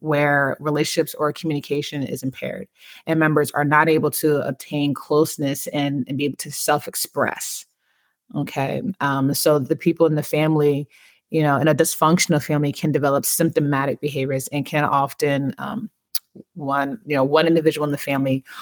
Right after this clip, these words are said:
will present as the identifiable patient. Okay. So, uh, another example that comes to mind is maybe, like, combative communication. Let's say a certain family member is, um, witnessing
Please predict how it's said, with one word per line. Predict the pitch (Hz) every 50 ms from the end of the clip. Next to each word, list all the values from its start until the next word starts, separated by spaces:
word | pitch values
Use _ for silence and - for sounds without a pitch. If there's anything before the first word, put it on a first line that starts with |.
| - _ -
will | 160 151
present | - - 170 139 127 139 143 143 175 - - - - - - _ -
as | 165 160 160 160 -
the | - 143 147 143 131 - - -
identifiable | 151 131 - 139 127 135 - - 123 127 - - 127
patient. | - - - 131 127 - - - - - 185 _ _ _ _ _ _ _ _ _ _ _ _ _ _ _ _ _ _ _ _ _ _ _ -
Okay. | 147 147 - - 135 135 135 135 135 131 _ - - - - - - -
So, | - - 175 160 160
uh, | 135 - - 151 147 127
another | 156 160 156 156 160 160 170
example | 160 156 147 151 156 139 147 139
that | 139 -
comes | - - 156 147 139 -
to | - -
mind | 147 139 139 139 143 143 143 139
is | - - 131 131 143
maybe, | 139 131 143
like, | 135 127 -
combative | - 147 135 120 127 127 135 131 -
communication. | - - 143 123 - - - - - - - - - - - 175 - _ _ _ _ _ _ _ _ _ _ _ _ _ _ - -
Let's | - 156 151
say | - 170 160
a | 156 - 160 170
certain | - - 156 - 151 151
family | 135 - 147 147 143 143
member | 143 139 139 143 139 139 139 139 - -
is, | 143 139 139 139 139 139 147 - - - _ _ _ - - - - - _ - -
um, | 156 147 143 143 151 - - 151 - _ -
witnessing | 165 139 120 156 170 165 170 165 156 156 - - 160 147 143 139 139 139 135 135